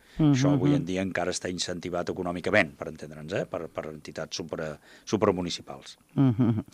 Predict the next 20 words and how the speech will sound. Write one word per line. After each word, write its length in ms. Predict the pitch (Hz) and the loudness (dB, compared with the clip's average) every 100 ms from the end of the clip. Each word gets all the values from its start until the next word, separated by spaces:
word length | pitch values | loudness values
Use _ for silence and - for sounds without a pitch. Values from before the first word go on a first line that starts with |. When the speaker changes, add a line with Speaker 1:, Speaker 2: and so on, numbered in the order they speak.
| - - - - _ | -20 -20 -20 -20 _
Speaker 1:
Tenim 200 | - 175 | 8 10
ja 160 | 185 190 | 12 10
poquet 300 | 165 170 165 | 10 6 6
temps, 380 | - 185 202 214 | 8 10 10 8
Speaker 2:
Poc. 180 | 202 196 | 4 4
Speaker 1:
però 640 | 170 170 160 160 156 160 156 | 8 12 12 12 12 10 8
també 240 | 151 151 | 6 6
comentar 540 | 156 156 151 151 156 151 - - - | 8 8 10 10 10 8 -2 -16 -12
sobre 360 | - 160 147 | 2 6 10
l'aprovació 540 | 147 139 147 147 - 156 | 8 8 8 6 8 8
del 140 | 147 | 8
Pla 400 | - 147 143 139 | 8 10 12 10
d'Inspecció 520 | 139 151 - 151 - 165 | 8 4 4 2 4 6
d'Habitatges 520 | 175 156 160 175 143 | 6 6 6 4 4
Buits. 560 | 135 175 - - - - - - | 8 8 8 0 -4 -6 -16 -8
Speaker 2:
Sí. 320 | - - 104 - _ - - | 0 4 4 2 _ -18 2
Speaker 1:
Quin 180 | 180 180 | 6 8
és 140 | 180 | 8
l'objectiu 720 | 180 165 156 156 - 131 127 | 8 6 6 2 2 4 6
de, 160 | 127 | 6